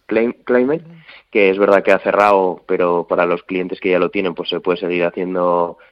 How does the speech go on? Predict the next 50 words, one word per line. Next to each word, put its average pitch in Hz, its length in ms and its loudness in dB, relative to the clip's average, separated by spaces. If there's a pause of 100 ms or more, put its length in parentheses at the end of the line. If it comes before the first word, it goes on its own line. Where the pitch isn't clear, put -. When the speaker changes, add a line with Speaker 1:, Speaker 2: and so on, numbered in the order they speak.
(140)
Speaker 1:
suscripciones. 127 800 -2
También 90 560 -4
es 78 160 -6
muy 92 100 -6
bueno 92 220 -2
el 87 100 -6
de, 87 400 -4
el 90 120 -8
de 87 100 -4
Roder. 117 420 -2 (580)
Y 107 160 -2
luego, 101 220 4
por 95 100 2
ejemplo, 101 280 -2
la 98 120 2
parte 95 540 0
del 95 160 0
agua, 101 300 4
pues 92 180 -6
a 87 300 -4
veces 90 240 -6
utilizamos 92 460 -6
el 92 100 -6
de 90 260 0
Pictet, 120 400 -6
que - 100 -16
también 101 380 -4
acaba 92 300 2
de 87 80 -2
cerrar, 120 340 2
o 95 160 4
el 87 100 -2
de, 82 240 -4
o 92 80 -2
el 87 60 -2
de 85 80 -2
B 87 120 -4
N 90 120 -6
P, 92 220 -4
que 98 80 -8
también 85 560 -12 (340)
está - 180 -10
muy 80 140 -12
bien. 82 160 -10 (320)
Speaker 2:
¿Qué 202 100 -10
significa 233 460 -8
que 220 100 -10
un 196 100 -4
fondo 208 220 -6
cierra? 143 460 -10